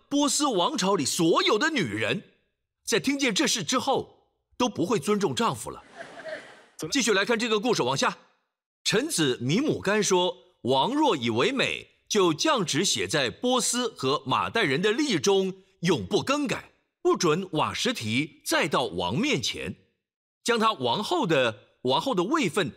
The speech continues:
赐给比他还好的人。”你们都知道是谁了，对吗？以斯帖。呃，神早已经在幕后工作了。好，下一节，所降的旨意传遍通国，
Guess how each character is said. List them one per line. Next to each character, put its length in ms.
赐 220
给 160
比 160
他 120
还 320
好 240
的 120
人。” 380
你 60
们 100
都 120
知 120
道 120
是 120
谁 220
了， 100
对 140
吗？ 160
以 140
斯 160
帖。 200
呃， 160
神 640
早 240
已 160
经 440
在 140
幕 160
后 160
工 180
作 240
了。 160
好， 460
下 180
一 60
节， 240
所 400
降 280
的 140
旨 360
意 420
传 400
遍 320
通 320
国， 640